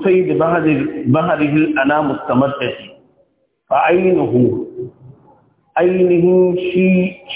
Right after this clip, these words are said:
Shehu Tijjani, ainul aini, shine ainihin Allah subhanahu wa ta'ala. Sai sai ka fahimi isharati, to, ka fahimci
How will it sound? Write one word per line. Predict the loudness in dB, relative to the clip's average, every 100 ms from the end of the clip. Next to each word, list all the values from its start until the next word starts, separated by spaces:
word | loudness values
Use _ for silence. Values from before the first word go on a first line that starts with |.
| -2
Shehu | 0 0
Tijjani, | 0 0 0 0 2 2 -2 -2 0
ainul | 2 2 2 2 2 2 2 0 -6 -16 _ _
aini, | 2 2 2 0 -4 -12 _ _ _ -8 0
shine | 2 2 0
ainihin | 0 0 2 2 2 0
Allah | 0 0 0
subhanahu | -2 -2 0 0 0
wa | -2
ta'ala. | 0 0 -2 -4 -14 -20 _ _ _ _ _ _ _ _ _ _ _
Sai | -2 0
sai | 0 0
ka | 0
fahimi | 0 0 0 0
isharati, | 0 2 2 0 -2
to, | -2
ka | 0
fahimci | 0 0 -2